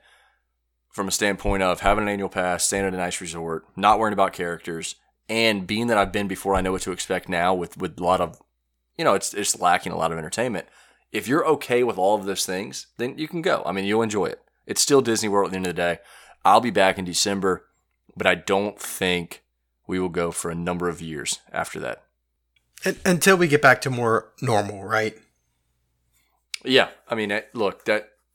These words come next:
Speaker 1: that's probably a good way to put it, but I think we're also, we're waiting for things to reopen.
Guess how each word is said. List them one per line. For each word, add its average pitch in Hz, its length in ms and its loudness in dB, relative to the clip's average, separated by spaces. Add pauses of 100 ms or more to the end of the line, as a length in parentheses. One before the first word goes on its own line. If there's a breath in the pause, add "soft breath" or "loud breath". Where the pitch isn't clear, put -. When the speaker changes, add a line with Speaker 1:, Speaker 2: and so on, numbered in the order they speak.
Speaker 1:
that's 110 260 0
probably 110 380 2
a 98 40 -4
good 95 140 -8
way 101 120 0
to 95 60 -4
put 101 200 -2
it, 110 140 2
but 107 100 0
I 104 80 4
think 110 220 -4
we're 104 140 2
also, 104 300 2
we're 101 200 -2
waiting 107 280 0
for 95 140 -10
things 92 340 -8
to 87 100 -10
reopen. 76 500 -10